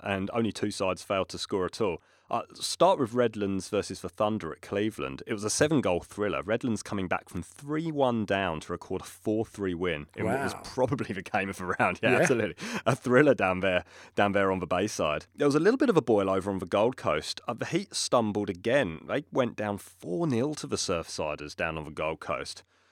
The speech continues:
Speaker 1: A-, again, emphasising how tight the competition's
Speaker 2: Yeah.
Speaker 1: getting at the top. Olympic, our conquerors from Tuesday night, they lost one nil against the Raw Youth. The Strikers and Moreton Bay shared a three all draw, as did the Pride and the Fury. That gave the Fury their second three all draw in a row,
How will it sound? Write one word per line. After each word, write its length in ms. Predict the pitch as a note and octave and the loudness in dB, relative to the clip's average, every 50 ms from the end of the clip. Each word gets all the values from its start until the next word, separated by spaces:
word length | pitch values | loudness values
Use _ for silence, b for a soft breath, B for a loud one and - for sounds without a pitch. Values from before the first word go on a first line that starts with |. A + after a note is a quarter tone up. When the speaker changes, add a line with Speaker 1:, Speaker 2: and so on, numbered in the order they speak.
| _ _ - - | _ _ -14 -12
Speaker 1:
A-, 100 | G2 - - | -10 -8 -6
again, 260 | A#2+ A#2+ G#2+ G#2+ G#2 | -4 -2 0 0 0
emphasising 600 | F#2+ F2+ G2+ - A2 G2+ - G#2+ F#2+ F2+ F2+ F#2 F2+ | 0 -2 -2 -2 -2 0 2 2 2 2 0 -2 -2
how 160 | F2 F#2+ F#2 | -2 -2 -2
tight 340 | - - - G2 F#2 F2 - | -2 -2 -2 -2 -2 -2 -6
the 80 | - F#2+ | -8 -4
competition's 720 | - G#2+ G2 F#2+ - - G2+ - - - - A#2 G#2 F#2+ | -2 -2 -2 -2 -2 -6 -4 -2 -2 0 0 -2 -2 2
Speaker 2:
Yeah. 60 | G2+ | 4
Speaker 1:
getting 340 | A2 A2 A#2+ A#2 B2 A#2 A#2 | 4 4 6 6 4 4 4
at 80 | G#2 | 2
the 80 | G2+ G#2+ | 0 -4
top. 320 | - - G2 D#2+ D2 - _ _ _ _ _ _ _ _ - | -2 0 0 0 0 -2 _ _ _ _ _ _ _ _ 0
Olympic, 520 | A#2 A2 B2 C3+ D3+ - F3 G3+ G3+ - | 0 2 2 2 2 0 -2 -2 2 4
our 160 | C3+ A#2 G#2+ | 4 4 4
conquerors 580 | - - - A#2 A#2 - - A2+ G#2 G2+ - - | 2 2 0 0 0 0 -2 0 0 0 -2 -4
from 240 | - - G#2+ G2 F#2 | -6 -6 -4 -4 -4
Tuesday 440 | - - A#2 B2+ B2 - C3+ G#2 F#2+ | -2 -2 -2 0 0 0 0 2 2
night, 200 | F2+ F2 F2+ - | 2 0 0 2
they 140 | A2 A#2+ F3 | 4 4 6
lost 260 | G#3 G3 - - - | 4 4 2 2 2
one 220 | C3 A#2+ A2 A2 | 4 4 4 4
nil 160 | A2 G#2 G2 G2 | 4 4 4 2
against 320 | F2 G2+ F#2+ E2 - - | 2 0 0 -2 -4 -6
the 80 | G2+ F#2 | -4 0
Raw 220 | F2+ F#2+ F2+ F2 | 2 2 2 2
Youth. 560 | E2+ E2 G2 A#2+ G#2+ E2 F2+ - - - - _ _ _ _ _ _ _ _ _ _ | 0 0 0 0 0 0 0 -4 -10 -20 -20 _ _ _ _ _ _ _ _ _ _
The 80 | - - | -8 -6
Strikers 440 | - - D3 D3 D#3 - - - C#3+ | 0 4 4 4 4 4 0 0 2
and 100 | C#3 B2 | 2 4
Moreton 380 | A2+ A2+ A2 - - A2 F#2+ | 4 4 4 2 0 -2 0
Bay 260 | G2 G2+ F2+ F#2+ A#2 | 2 2 2 2 2
shared 300 | C#3 - - A#2+ G2+ F#2+ | 0 -2 0 2 2 2
a 60 | F#2 - | 2 -2
three 300 | - - A2 G#2 F#2+ F#2+ | -6 -4 -2 0 2 2
all 120 | F#2+ F#2 | 2 0
draw, 340 | F2+ F#2 F#2 F2+ E2 E2 D#2+ - _ - | 0 -2 0 0 2 2 0 -2 _ 0
as 300 | A#2+ B2+ D3 D#3+ D3 - | 0 0 0 0 -2 -2
did 260 | - G2+ E2+ E2 - - | -2 0 0 0 -2 -6
the 60 | - | -12
Pride 400 | - - - A2 G2 G2 F#2+ F2 | -8 -4 -2 0 2 2 2 0
and 100 | F#2+ F2 | -2 -6
the 40 | F2 | -8
Fury. 520 | - - - D3+ D3+ D3 F#2+ C2+ C2 - G2+ | -8 -6 -2 0 0 0 0 0 -2 -4 -4
That 180 | A2 A2 - | -4 -4 -2
gave 220 | - G#2+ G#2 G2 - | 0 -2 -2 -2 -4
the 60 | G2+ | -8
Fury 320 | - - G#2 G2 F#2 F#2 | -8 -4 -2 -2 0 0
their 120 | F2+ F#2+ F2+ | -2 -2 -4
second 480 | - - - D3 C#3+ - F#3 E3 C#3+ | -4 -4 -4 -4 -2 -2 -2 -4 -4
three 440 | - - - B2+ A#2 G#2+ G2+ G2+ - - | -6 -6 -6 -4 -2 -2 -2 -4 -4 -2
all 260 | G#2 G2 G2 G2 F#2 | -2 -2 -2 -4 -6
draw 340 | F#2+ G2+ G2 F#2+ F#2 F#2 - | -6 -4 -2 0 0 0 0
in 140 | - G2 | -2 -2
a 60 | F2+ E2+ | -4 -4
row, 460 | E2+ F2 F#2+ G#2+ G#2+ D#2 C2+ E2 | -2 2 4 4 4 4 4 0